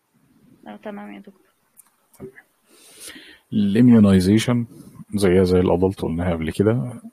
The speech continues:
Speaker 2: اهم حاجه بالنسبه لي التي دي اي بي، النيوموكوكال، انفلونزا كل سنه. طبعا التي دي اي بي بيتاخد، اذا ما كانش اتاخد البوستر دوز في اخر عشر سنين، او لو ما كانش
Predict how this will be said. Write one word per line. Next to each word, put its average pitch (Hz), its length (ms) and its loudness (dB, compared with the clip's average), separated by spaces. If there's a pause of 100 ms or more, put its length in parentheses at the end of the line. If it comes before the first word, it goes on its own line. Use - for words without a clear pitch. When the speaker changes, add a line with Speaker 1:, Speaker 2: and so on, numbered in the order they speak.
Speaker 2:
اهم 98 300 2
حاجه 95 200 0
بالنسبه 82 440 -2
لي 87 120 0
التي 85 280 -6
دي 82 180 -4
اي 90 140 -2
بي، 95 300 0 (800)
النيوموكوكال، 92 1200 -2 (600)
انفلونزا 92 760 0 (480)
كل - 280 -4
سنه. 101 260 2
طبعا 95 220 0
التي 80 200 -4
دي 85 120 -2
اي 85 80 -2
بي 90 240 0 (680)
بيتاخد، 104 580 0
اذا 98 180 2
ما 87 340 0
كانش 95 280 0
اتاخد 90 460 -4
البوستر 80 480 -2
دوز 92 260 -2
في - 120 -6
اخر - 360 -4
عشر 85 340 -4
سنين، 104 360 2
او 101 120 2
لو 92 100 0
ما 85 120 -2
كانش - 420 -4